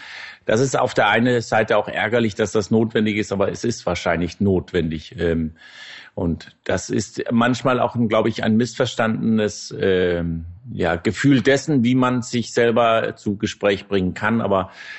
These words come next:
ja, du, wir haben sehr viele Demonstrationen auch zuletzt erlebt, die auch,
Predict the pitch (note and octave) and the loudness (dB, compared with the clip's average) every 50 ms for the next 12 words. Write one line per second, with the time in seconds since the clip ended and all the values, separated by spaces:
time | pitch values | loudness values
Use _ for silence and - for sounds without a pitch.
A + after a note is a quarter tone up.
0 | - - - F#2+ G2 F#2+ - A2 F#2+ F#2+ F#2 F2+ F#2+ G#2+ G#2+ A#2 A#2 A2+ G#2+ G#2 | -20 -4 0 2 2 2 2 2 0 2 0 2 2 2 2 2 2 2 2 4
1 | A2+ A#2+ A#2 - C3 A#2 A2+ G#2+ A#2 A2+ A2 G#2+ - - - G#2 - - G#2+ G#2+ | 2 2 2 2 0 0 2 2 2 2 2 0 0 -2 -4 -2 0 0 0 0
2 | G#2 G2+ G#2 G2+ - - - G2+ G2 G2+ - - - G2 F#2+ F#2+ F#2+ F#2+ - _ | 2 0 0 -2 -2 -2 0 0 0 0 -2 -4 -6 -2 0 0 0 0 -4 _
3 | - F#2 F2+ - - F#2+ F#2 - - _ | -2 0 0 2 2 0 0 -2 -8 _